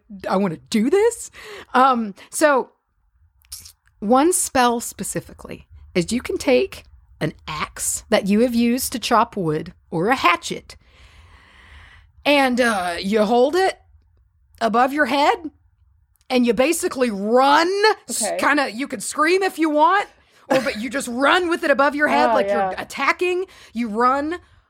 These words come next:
Speaker 1: all the way to the edge of your property, presumably to the edge of a field or a garden
Speaker 2: Oh.
Speaker 1: that you're looking to protect, and you s-, you, like, slam the axe into the ground right there.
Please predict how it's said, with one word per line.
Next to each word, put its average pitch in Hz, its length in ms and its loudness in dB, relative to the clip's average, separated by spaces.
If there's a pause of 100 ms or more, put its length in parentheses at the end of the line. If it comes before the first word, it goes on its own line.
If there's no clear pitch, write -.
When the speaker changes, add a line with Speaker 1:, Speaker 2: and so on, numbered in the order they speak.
(240)
Speaker 1:
all 294 480 4
the 320 120 0
way 277 360 2
to 294 200 -6
the 233 160 -4
edge 226 300 0
of 214 140 -2
your 175 120 -4
property, 311 840 -2 (140)
presumably 233 540 2
to 233 100 -8
the 214 140 -2
edge 226 360 0
of 208 120 0
a 180 60 0
field 254 480 2
or 208 100 4
a 185 60 0
garden 208 340 4
Speaker 2:
Oh. 247 40 0
Speaker 1:
that 233 120 -4
you're 208 100 -2
looking 214 320 -4
to 196 140 -8
protect, 233 640 -4 (180)
and 233 180 2
you 180 60 -2
s-, - 380 -6
you, 220 180 0
like, 190 200 0 (240)
slam 240 680 0
the 233 80 -4
axe 208 300 0
into 170 180 -4
the 160 60 -8
ground 160 400 -12 (100)
right 170 300 2
there. - 280 -10